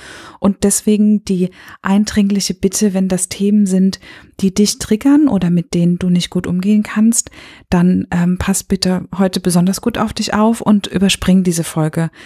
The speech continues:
wenn, ähm, das, wenn du das nicht schaffst heute oder an einem anderen Tag. Und das ist heute auch so eine Folge, ähm, bei der es ganz wichtig ist, dass ihr die so hört, dass Kinder nicht ungewollt mithören können. Und wenn du das Gefühl hast, dass du Hilfe brauchst, dann findest du heute in den Shownotes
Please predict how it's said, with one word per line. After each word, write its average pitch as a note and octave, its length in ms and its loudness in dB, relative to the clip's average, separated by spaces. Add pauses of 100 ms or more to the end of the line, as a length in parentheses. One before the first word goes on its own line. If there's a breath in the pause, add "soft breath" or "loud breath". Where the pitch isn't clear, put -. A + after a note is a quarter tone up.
(220 loud breath)
wenn, E3 400 2
ähm, E3 320 -2
das, - 420 -4
wenn F#3 120 2
du F#3+ 80 0
das F3+ 240 -6
nicht E3+ 140 -2
schaffst - 400 -10
heute C3 260 -10
oder - 200 -10
an - 80 -12
einem D#3 180 -10
anderen D3 260 -10
Tag. - 320 -12
Und F#3 160 2 (380 loud breath)
das G3 180 -2
ist - 140 -2
heute F3+ 260 0
auch D#3+ 100 -2
so E3 120 -2
eine D#3 100 2
Folge, F#3 400 0 (360 loud breath)
ähm, D#3+ 220 2
bei D#3 100 0
der D#3+ 140 0
es - 80 -4
ganz C#3+ 180 0
wichtig D3 300 -4
ist, - 200 -4
dass D3+ 140 -2
ihr D3+ 80 -4
die D3 120 -4
so D#3 260 0
hört, C3+ 340 0 (320 loud breath)
dass C#3+ 160 -4
Kinder C#3 320 -2
nicht C3+ 220 -6
ungewollt C#3 500 -8
mithören C3+ 440 -8
können. C#3 440 -12 (800 loud breath)
Und G#3+ 180 2
wenn G#3+ 140 2
du A3+ 80 2
das G#3 220 -2
Gefühl F#3+ 340 0
hast, - 180 -2
dass E3+ 120 -2
du F3 80 2
Hilfe E3+ 260 0
brauchst, - 460 -4
dann D3+ 120 0
findest E3 440 -4
du D#3 100 -2
heute E3+ 220 0
in D#3 100 2
den D3 160 0
Shownotes D3+ 640 2